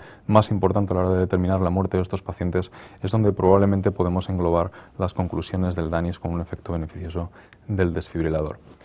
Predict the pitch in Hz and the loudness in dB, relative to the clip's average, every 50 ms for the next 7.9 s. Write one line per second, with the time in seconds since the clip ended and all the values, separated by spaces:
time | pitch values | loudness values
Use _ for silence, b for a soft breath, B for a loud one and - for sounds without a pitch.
0 | B B B B B B _ _ _ _ - 117 107 107 107 104 107 98 - 139 | B B B B B B _ _ _ _ -2 2 4 6 6 6 6 6 6 6
1 | 123 127 123 123 120 120 117 - 120 127 131 139 139 - 127 107 107 104 - - | 8 8 8 8 8 8 8 8 8 10 10 10 8 6 2 0 -2 -4 -6 -4
2 | - 101 - - 104 107 110 110 110 110 104 - - 113 101 98 92 - - 139 | -6 -2 2 4 4 6 6 4 2 0 -2 0 2 2 2 2 2 0 2 4
3 | 151 143 123 117 120 107 98 92 101 - - - 110 113 107 110 104 101 98 104 | 6 6 6 6 4 0 0 -2 -6 -6 -2 0 0 0 2 2 0 0 2 4
4 | 104 101 107 104 - - - - 101 95 92 90 90 85 - 90 90 - - 98 | 4 4 4 2 -2 -4 -4 -2 0 0 0 0 -2 -2 -2 -2 -2 -2 -2 -2
5 | 98 104 - - - 98 95 90 87 87 85 - 101 101 98 98 90 101 101 98 | -2 -2 -2 -2 0 2 2 2 2 2 0 -2 -2 0 0 0 0 0 0 0
6 | 92 104 98 92 92 92 90 90 - 107 - 117 113 120 117 98 95 92 90 - | 2 0 0 0 0 0 -2 -4 -6 -4 0 2 2 2 2 0 -2 -4 -6 -8
7 | - 90 90 104 98 98 92 98 95 92 - - - 95 95 101 101 98 | -8 -6 -2 0 0 0 2 0 -2 -2 -2 0 2 2 4 4 2 -2